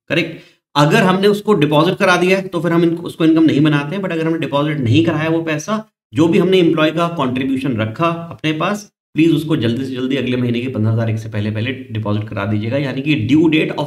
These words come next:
that respective fund, अगर वो Provident फंड है या कोई भी फंड है, तो उसकी due date तक डिपॉजिट हो जाना चाहिए,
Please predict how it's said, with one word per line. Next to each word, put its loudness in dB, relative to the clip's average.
that -2
respective -6
fund, 2
अगर -2
वो -2
Provident 0
फंड 2
है 2
या 0
कोई -4
भी 2
फंड -4
है, -6
तो -2
उसकी 0
due 4
date 2
तक 0
डिपॉजिट 2
हो -2
जाना -2
चाहिए, -18